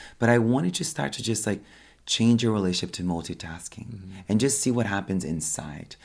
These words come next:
Speaker 1: Multitasking, in my understanding, is a trauma response.
Speaker 2: Mm.
Speaker 1: It's your way of sustaining a high level of adrenaline, a high level of, like, stress,
Speaker 2: Mm.
Speaker 1: a high level of, like, inner chaos, because you're so familiar with that. And to do anything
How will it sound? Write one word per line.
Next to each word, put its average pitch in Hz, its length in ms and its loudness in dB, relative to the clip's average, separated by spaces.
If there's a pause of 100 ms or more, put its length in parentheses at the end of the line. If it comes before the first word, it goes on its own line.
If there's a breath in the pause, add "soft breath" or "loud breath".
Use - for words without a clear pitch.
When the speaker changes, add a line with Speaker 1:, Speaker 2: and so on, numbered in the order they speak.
(280 loud breath)
Speaker 1:
Multitasking, 120 920 0
in 87 240 2
my 92 300 0
understanding, 113 560 0
is 95 120 -2
a 95 40 0
trauma 90 380 0
response. - 720 -6
Speaker 2:
Mm. 92 180 -14 (180 loud breath)
Speaker 1:
It's 90 220 -4
your 98 200 4
way 113 300 6
of 104 140 0
sustaining 95 560 0
a 90 40 0
high 95 240 -2
level 95 360 0
of 90 60 -2
adrenaline, 101 580 -4
a 82 80 -6
high 92 220 -2
level 92 320 0
of, 76 120 -6
like, 78 180 -6
stress, 104 460 0
Speaker 2:
Mm. - 40 -16 (420 loud breath)
Speaker 1:
a 95 40 -4
high 98 160 4
level 95 320 4
of, 82 80 -4
like, 80 320 -4 (380 loud breath)
inner 104 380 6
chaos, 107 680 2 (720 loud breath)
because 101 260 -2
you're 98 100 2
so 120 220 0
familiar 104 520 0
with 85 140 -6
that. 80 300 -14
And 92 140 -2
to 101 80 -4
do 101 160 2
anything 127 580 4